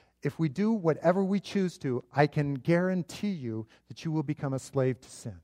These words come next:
If you choose to do whatever you want to do, you will become a slave to sin.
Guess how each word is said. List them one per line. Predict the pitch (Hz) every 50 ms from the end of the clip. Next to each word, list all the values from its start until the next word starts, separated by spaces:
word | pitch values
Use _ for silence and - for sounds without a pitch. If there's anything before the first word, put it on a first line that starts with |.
| _ -
If | - -
you | - 180
choose | - - - 208 208 196 -
to | - 196
do | 170 185 156
whatever | 131 143 135 131 151 165 175 175 202
you | 196 175 170 180 175
want | 156 170 170 175 170 -
to | - -
do, | 151 147 156 135 117 110
you | 117 143 160
will | 160 165 170 165
become | 143 156 143 - 143 139 135
a | 123
slave | 110 - - 131 131 131 123 -
to | -
sin. | 123 - - 127 110 95